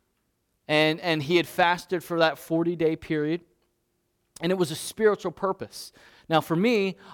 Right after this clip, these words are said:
I look at the Son of God, uh, the Messiah, uh, perfection, you know, God become man, dwelt among us, and he fasted and set the example. So I think that's a, it's a really good reason for us to fast.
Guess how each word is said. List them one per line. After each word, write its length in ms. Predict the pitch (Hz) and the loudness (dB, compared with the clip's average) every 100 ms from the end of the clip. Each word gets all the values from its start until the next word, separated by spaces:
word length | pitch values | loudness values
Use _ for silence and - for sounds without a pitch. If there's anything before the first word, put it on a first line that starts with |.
| - | 0
I 120 | 170 | 2
look 200 | 185 180 | 2 0
at 120 | 175 | -4
the 80 | 151 | -6
Son 240 | - 165 | -8 -6
of 140 | 143 117 | -6 2
God, 460 | 202 202 165 170 202 _ _ - | 4 6 4 0 -4 _ _ 2
uh, 140 | 156 | 2
the 140 | 160 | 2
Messiah, 800 | 151 135 - 202 208 156 143 151 - _ _ 135 | -2 -4 2 4 6 6 4 2 -4 _ _ 2
uh, 160 | 139 - _ - | 2 0 _ -6
perfection, 960 | - 143 - 214 208 - 147 143 160 - | -2 -2 2 2 2 -4 -4 -4 -6 -8
you 140 | 147 151 | -2 2
know, 240 | 160 - - 139 | 2 0 -6 2
God 480 | 170 185 185 170 | 4 6 2 0
become 420 | 156 151 175 151 147 | -6 -4 -2 -2 0
man, 360 | 185 180 160 143 | 2 2 -2 0
dwelt 320 | 151 170 165 | 4 4 4
among 360 | 139 143 185 190 | 0 0 0 4
us, 380 | 143 156 - - - - - - | 2 2 -4 -18 -20 -20 -8 0
and 160 | 160 | 0
he 220 | 147 247 | 2 -2
fasted 680 | 254 - 123 120 - 160 165 - _ _ | 0 2 2 0 -2 0 0 -2 _ _
and 160 | - 151 | -2 -2
set 300 | - - 160 | 2 2 2
the 100 | 151 | 0
example. 640 | 147 131 151 139 135 147 | -2 -2 -2 -2 -2 -6
So 120 | - | 0
I 60 | 160 | 2
think 220 | 160 190 | 2 -2
that's 280 | 175 - 151 185 | -4 -4 -6 -2
a, 60 | 175 | -2
it's 120 | 175 - | 0 -2
a 40 | |
really 300 | 156 277 214 | 2 4 4
good 160 | 156 147 | 4 -2
reason 540 | 139 147 139 143 131 _ _ _ _ | 0 -2 -2 -6 -6 _ _ _ _
for 220 | - 165 | 2 4
us 180 | 165 151 | 4 2
to 60 | - | -4
fast. 540 | - 123 107 - - | -6 -4 -4 -12 -20